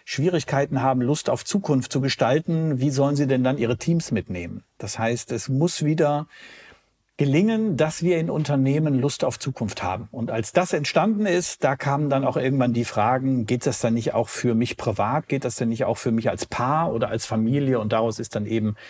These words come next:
die Idee entstanden, dass wir das jetzt sowohl für Unternehmen, für Teams, als auch für Einzelpersonen, Paare, Familien machen.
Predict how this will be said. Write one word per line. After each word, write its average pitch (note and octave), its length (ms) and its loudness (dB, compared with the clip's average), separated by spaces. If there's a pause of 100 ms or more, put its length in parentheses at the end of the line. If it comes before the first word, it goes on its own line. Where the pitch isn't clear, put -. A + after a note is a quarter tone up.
(220)
die D3+ 120 -2
Idee B2 260 0
entstanden, A2+ 500 -2
dass G#2 200 -2
wir A2+ 60 0
das G2+ 220 -2
jetzt - 240 -4
sowohl A#2+ 320 2
für D#3+ 140 0
Unternehmen, C3 520 2
für C3 160 0
Teams, F3 500 0
als - 300 0
auch A#2+ 140 0
für A#2 480 0
Einzelpersonen, A2+ 800 -2
Paare, G2+ 440 -2
Familien G2 600 -6
machen. - 260 -18